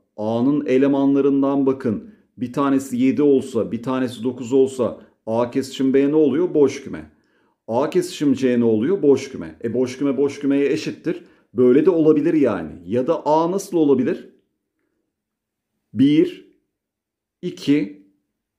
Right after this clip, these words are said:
dokuz. Bakın şimdi, bir iki dokuzun B ile kesişimi ne? Bir iki. Bir iki dokuzun C ile kesişimi ne? Yine bir iki. Demek ki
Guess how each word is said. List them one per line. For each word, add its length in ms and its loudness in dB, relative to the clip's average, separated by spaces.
dokuz. 580 0
Bakın 240 0
şimdi, 440 -2
bir 220 0
iki 220 0
dokuzun 640 2
B 160 6
ile 220 0
kesişimi 540 -4
ne? 320 -4
Bir 180 4
iki. 400 -6
Bir 200 0
iki 180 -2
dokuzun 460 0
C 260 0
ile 180 2
kesişimi 520 -4
ne? 360 -6
Yine 260 2
bir 120 -2
iki. 240 -8
Demek 380 -2
ki 300 -4